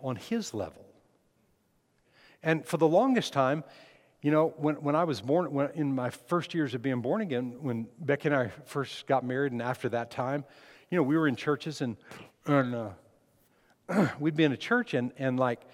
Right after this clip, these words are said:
somebody that maybe sat where Sarah is right there, right, like, kinda,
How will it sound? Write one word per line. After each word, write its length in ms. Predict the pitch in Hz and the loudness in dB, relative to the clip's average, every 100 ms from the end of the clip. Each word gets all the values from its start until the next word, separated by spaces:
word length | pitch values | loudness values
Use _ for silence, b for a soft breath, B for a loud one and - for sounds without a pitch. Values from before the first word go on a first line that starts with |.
| B B B | B B B
somebody 340 | - 165 160 | -2 2 2
that 260 | 127 117 - _ _ b b b | 2 0 -2 _ _ b b b
maybe 380 | 143 135 110 - _ _ | -6 -4 -4 -8 _ _
sat 280 | - 147 139 | -4 0 0
where 120 | 113 | 0
Sarah 420 | 110 - 151 131 110 | -4 2 4 4 2
is 220 | 104 95 | -2 2
right 180 | 113 - | 2 4
there, 200 | 131 104 | 2 2
right, 260 | 107 113 | -2 -4
like, 240 | 120 107 - | -8 -10 -10
kinda, 400 | - 139 107 | -4 -2 -2